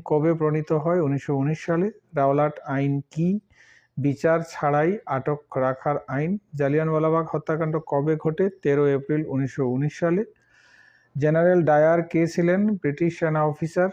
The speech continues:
হত্যাকাণ্ডের নির্দেশদাতা। গান্ধী কোন আন্দোলন জালিয়ানওয়ালাবাগের প্রতিবাদে শুরু করেছিলেন? অসহযোগ আন্দোলন। অসহযোগ আন্দোলনের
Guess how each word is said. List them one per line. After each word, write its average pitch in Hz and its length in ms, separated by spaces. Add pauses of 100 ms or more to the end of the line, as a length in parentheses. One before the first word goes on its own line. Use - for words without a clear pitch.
হত্যাকাণ্ডের 151 840 (200)
নির্দেশদাতা। 151 920 (680)
গান্ধী 147 380
কোন 175 260
আন্দোলন 160 720
জালিয়ানওয়ালাবাগের 147 960
প্রতিবাদে 147 500
শুরু 143 260
করেছিলেন? 156 560 (140)
অসহযোগ 147 580
আন্দোলন। 156 440 (100)
অসহযোগ 156 520
আন্দোলনের 165 500